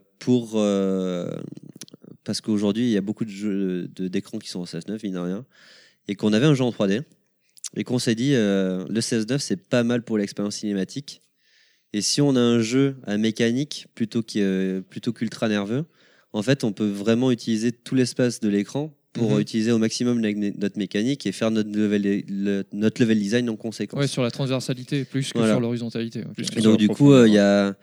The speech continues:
Speaker 1: il y a, il y a certains niveaux où on a mis quelques petits labyrinthes. Enfin, on a fait, on est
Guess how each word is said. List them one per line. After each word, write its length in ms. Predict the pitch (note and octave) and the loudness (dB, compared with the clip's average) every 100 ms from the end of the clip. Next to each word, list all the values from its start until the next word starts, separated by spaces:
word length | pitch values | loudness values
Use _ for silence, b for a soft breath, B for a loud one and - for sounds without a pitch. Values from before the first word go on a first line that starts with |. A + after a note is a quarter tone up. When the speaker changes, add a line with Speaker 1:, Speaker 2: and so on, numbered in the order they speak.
| B B B B B B | B B B B B B
Speaker 1:
il 40 | G#2+ | 4
y 20 | |
a, 160 | G2+ G2 | 6 6
il 40 | |
y 60 | G2+ | 4
a 40 | |
certains 260 | - A2 A#2 | 2 0 2
niveaux 260 | A2+ B2+ | 4 6
où 20 | A#2+ | 6
on 20 | |
a 80 | G2+ | 6
mis 140 | G#2+ | 2
quelques 340 | G2 A2+ G2 G2+ | 0 -2 0 -4
petits 220 | - G#2+ | -2 -2
labyrinthes. 580 | G2 G2 G2 G#2+ A2 G#2+ | 0 2 2 2 2 0
Enfin, 140 | G#2 | 0
on 80 | A2 | 2
a 80 | A#2 | 4
fait, 300 | B2 B2 A#2+ | 4 4 4
on 60 | |
est 100 | A#2+ | 2